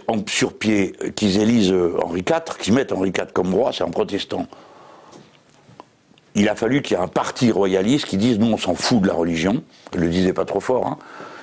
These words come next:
Mais c'est l'aîné de la branche aînée qui est roi, le reste, on veut pas le savoir. La religion ne doit pas servir de prétexte. Un type comme Montaigne est là-dedans. Bon, ça nous a éloignés de la géopolitique, mais ça va nous permettre d'y arriver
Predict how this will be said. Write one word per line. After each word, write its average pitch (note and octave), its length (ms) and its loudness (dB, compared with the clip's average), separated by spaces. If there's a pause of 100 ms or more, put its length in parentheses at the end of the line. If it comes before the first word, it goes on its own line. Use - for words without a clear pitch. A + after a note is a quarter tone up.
Mais - 80 0
c'est - 160 0
l'aîné A2+ 300 2
de A2 60 0
la G2+ 80 2
branche F#2+ 280 0
aînée G#2+ 260 0
qui A2 100 0
est - 20 2
roi, G2 220 2
le F#2 80 4
reste, A2+ 200 -2
on F#2 80 2
veut F2+ 60 -2
pas F#2+ 80 0
le F#2+ 60 0
savoir. F2 440 -2 (920)
La G#2 120 0
religion G2 360 2
ne G#2+ 40 2
doit F#2 180 2
pas A2 120 -2
servir F#2+ 360 0
de F2+ 100 2
prétexte. - 520 -4 (400)
Un A2+ 100 0
type C3 220 -4
comme A#2 180 2
Montaigne A#2 440 2
est A2 60 4
là-dedans. F2 340 0 (320)
Bon, B2+ 160 2
ça B2+ 140 0
nous B2 180 2
a B2+ 60 4
éloignés B2 360 2
de G2+ 60 0
la G#2 80 2
géopolitique, A2 680 0
mais A2 240 2 (240)
ça C#3 160 0
va D#3 120 2
nous C#3 140 0
permettre B2 380 0
d'y G2 180 2
arriver A#2+ 520 2